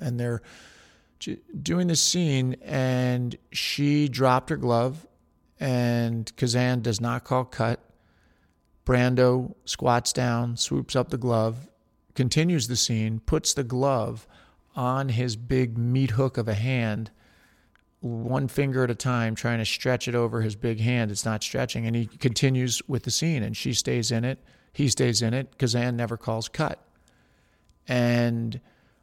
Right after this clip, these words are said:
it kind of goes down as one of those scenes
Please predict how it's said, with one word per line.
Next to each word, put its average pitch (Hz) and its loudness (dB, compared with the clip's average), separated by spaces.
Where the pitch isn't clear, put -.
it 175 4
kind 156 4
of 139 2
goes 143 6
down 139 2
as 110 0
one 120 2
of 123 0
those 120 0
scenes 131 0